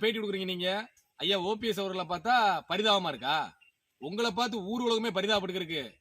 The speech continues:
பாவம், இந்த மாசம் புடிச்சவங்களை ஜெயில போட போறாங்களா, இல்ல அடுத்த மாசம் புடிச்சு ஜெயில போட போறாங்களா அப்படின்னு சொல்லிட்டு நீங்க எங்களை பார்த்து பரிதாபப்படுறீங்க. அப்புறம் என்ன சொல்றீங்க? ஜானகி அம்மா மாதிரி வந்து அரசியல இருந்து ஒரு வந்து ஒதுங்கி இருக்கணுமா ஐயா வந்து? ஏன் அப்படி ஒதுங்கி இருக்கணும்?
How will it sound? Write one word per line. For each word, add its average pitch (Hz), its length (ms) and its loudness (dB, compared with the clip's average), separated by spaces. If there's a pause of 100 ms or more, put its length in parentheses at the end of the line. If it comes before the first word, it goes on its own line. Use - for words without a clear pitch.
(120)
பாவம், 190 260 0
இந்த 202 200 -2
மாசம் 208 200 2
புடிச்சவங்களை 190 460 -4
ஜெயில 190 220 -2
போட 180 180 -4
போறாங்களா, 175 360 0 (400)
இல்ல 180 100 2 (100)
அடுத்த 202 260 2
மாசம் 214 180 2
புடிச்சு 185 220 -4
ஜெயில 196 200 0
போட 175 180 -4
போறாங்களா 175 320 0
அப்படின்னு 160 260 -8
சொல்லிட்டு 139 260 -10 (460)
நீங்க 233 320 2
எங்களை 214 160 0
பார்த்து 190 260 0
பரிதாபப்படுறீங்க. 156 500 -4 (540)
அப்புறம் 214 200 -4
என்ன 233 160 0
சொல்றீங்க? 196 320 -2 (540)
ஜானகி 220 360 4
அம்மா 208 240 2
மாதிரி 214 220 0
வந்து 214 140 0 (100)
அரசியல 214 280 0
இருந்து 220 160 0
ஒரு 202 100 0
வந்து 202 180 -2
ஒதுங்கி 214 220 0
இருக்கணுமா 151 360 -2
ஐயா 170 240 0
வந்து? 135 180 -6 (600)
ஏன் 190 200 2
அப்படி 220 200 0
ஒதுங்கி 208 220 0
இருக்கணும்? 202 360 -2